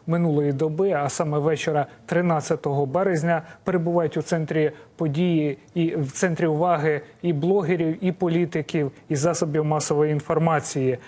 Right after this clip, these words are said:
З'являються нові повідомлення і нові подробиці того, що відбулося у минулої, минулого вечора у Донецьку. Е, нагадаю, що там,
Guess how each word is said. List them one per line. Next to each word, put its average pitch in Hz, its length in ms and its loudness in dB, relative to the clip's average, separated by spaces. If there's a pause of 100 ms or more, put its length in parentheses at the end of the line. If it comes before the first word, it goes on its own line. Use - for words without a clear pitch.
(260)
З'являються 185 440 2
нові 185 220 2
повідомлення 180 640 0
і 156 40 2
нові 156 220 0
подробиці 170 540 -2
того, 156 260 0
що 175 180 -2
відбулося 147 680 -2 (340)
у 147 180 -2
минулої, 160 840 2
минулого 165 560 0
вечора 156 680 0
у 156 200 2
Донецьку. 156 680 0 (240)
Е, 156 160 -6
нагадаю, 160 400 0
що 160 180 -2
там, 196 360 0